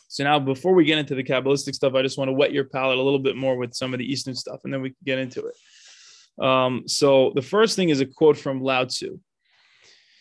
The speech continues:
He says, "When the great Tao was lost, there came ideas of humanity and justice. When knowledge and cleverness arrived,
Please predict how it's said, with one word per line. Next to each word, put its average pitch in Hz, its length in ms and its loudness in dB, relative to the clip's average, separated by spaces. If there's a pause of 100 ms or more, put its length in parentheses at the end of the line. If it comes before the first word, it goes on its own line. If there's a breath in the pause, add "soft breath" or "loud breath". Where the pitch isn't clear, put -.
(480 soft breath)
He 156 140 2
says, 165 320 6
"When 160 120 4
the 156 80 4
great 180 380 4 (100)
Tao 156 320 6
was 143 200 2
lost, - 760 0 (160)
there 135 200 2
came 160 420 0
ideas 139 520 2
of 131 120 2
humanity 135 880 0
and 131 160 -2
justice. - 800 -4 (720)
When 139 240 0
knowledge 170 500 4
and 143 260 -2
cleverness 165 600 -2
arrived, 139 680 0